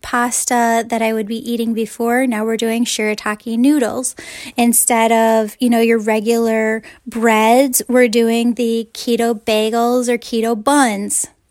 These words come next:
Keto. Um, <laughs> instead of your regular chocolate, we found this chocolate called Lily's chocolate. It's a little bit more expensive,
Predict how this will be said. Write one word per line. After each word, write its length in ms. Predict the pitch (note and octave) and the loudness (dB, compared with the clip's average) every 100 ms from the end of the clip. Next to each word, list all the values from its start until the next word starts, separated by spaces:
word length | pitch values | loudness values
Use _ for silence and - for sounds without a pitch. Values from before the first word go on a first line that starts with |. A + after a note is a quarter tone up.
| _ | _
Keto. 400 | - A3+ G#3 - - - - - - | 0 2 2 -2 -14 -20 -16 -16 -2
Um, 640 | C4+ C4 B3 A#3 A3+ A3+ A#3 D4+ D#4+ - D4 D#4+ D4+ - | 2 4 4 2 0 -4 -8 -10 -10 0 4 4 2 -8
<laughs> 80 | D4 _ _ _ E4 G#4+ G4+ E4+ | -18 _ _ _ -8 -6 -2 2
instead 400 | C#4+ C4+ - C#4 | 4 4 4 2
of 120 | C4+ | 2
your 160 | C#4 C4+ | 2 0
regular 540 | A3+ A#3 A#3 D4 C4 | 0 0 0 0 0
chocolate, 600 | C4 - A3 - B3 B3 C4 | -2 -2 -2 -2 -2 -2 -2
we 120 | B3 | -2
found 300 | B3 A3+ A#3 | -2 0 0
this 180 | A3+ - | -2 -2
chocolate 540 | A3+ G#3+ A#3+ A3+ - _ | -2 0 0 0 -2 _
called 300 | - A#3 A3 | 2 2 2
Lily's 720 | A3+ A3+ A#3+ D4 D4+ C#4+ C4 | 0 4 4 4 2 0 0
chocolate. 640 | - G#3+ G3 - G#3+ A#3 - | -2 -2 -4 -2 0 0 -2
It's 160 | A3+ | -6
a 40 | G#3+ | -4
little 220 | G#3+ A3 | -2 0
bit 180 | C4+ C#4 | 0 0
more 120 | C4+ | 0
expensive, 680 | C#4 - G#3 G3+ G#3+ A3 | -2 -4 -4 -2 -2 -2